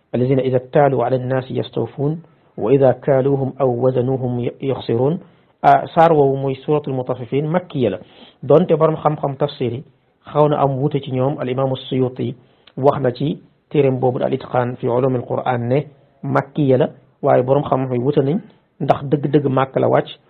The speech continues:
wala ci yoon bi Yonent bi gàddaay diggante Màkk ak Médine. Al Qurtubi wane ne mi ngi wàcc ci yoon wi, ak ñeneen borom xam-xam tafsir wane ne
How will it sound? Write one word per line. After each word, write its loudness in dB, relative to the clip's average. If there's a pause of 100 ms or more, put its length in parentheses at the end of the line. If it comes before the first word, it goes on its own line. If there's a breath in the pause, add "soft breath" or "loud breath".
(160 soft breath)
wala 4
ci -6
yoon 2
bi -4
Yonent 0
bi -2
gàddaay 0
diggante -2
Màkk -4
ak -8
Médine. -2 (440)
Al 2
Qurtubi 0
wane 2
ne 0
mi -2
ngi -2
wàcc -2
ci -8
yoon 2
wi, -6
ak -6
ñeneen 0
borom -2
xam-xam -8
tafsir -6
wane 4
ne -2